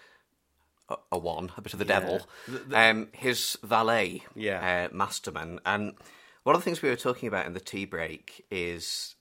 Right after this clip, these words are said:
Speaker 1: um, there's a sort of, um, I don't think, uh, I know there's been talk recently about re-editing some of the Christie books, um, to bring them more in line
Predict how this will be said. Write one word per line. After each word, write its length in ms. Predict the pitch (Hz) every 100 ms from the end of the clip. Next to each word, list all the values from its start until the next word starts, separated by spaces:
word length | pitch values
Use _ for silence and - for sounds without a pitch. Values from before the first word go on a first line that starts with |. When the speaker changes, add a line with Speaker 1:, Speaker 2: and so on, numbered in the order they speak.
| -
Speaker 1:
um, 540 | 85 85 85 87 85 - _ _ _ _ _ _ _ _ _ -
there's 260 | 120 120
a 40 | 127
sort 300 | - 143 -
of, 140 | 127 - -
um, 480 | 120 107 101 104 - _ - - _ _ _ _ _ _ - - _ _ _ _ _
I 80 | 120
don't 200 | 139 180
think, 300 | - 147 -
uh, 420 | 117 104 101 95 82 - _ _ _
I 60 | 120
know 60 | 143
there's 120 | 147
been 420 | 143 120 107 101 -
talk 260 | 123 117
recently 300 | 107 101 82
about 180 | 92 85
re-editing 520 | 98 95 101 - 85
some 140 | - 90
of 80 |
the 80 | -
Christie 360 | - 98 - 92
books, 560 | 87 85 - - - -
um, 480 | 92 85 85 87 78 - _ _ _
to 80 | -
bring 200 | 107 104
them 100 | 95
more 180 | 98 95
in 100 | 92
line 560 | 95 95 92 87 87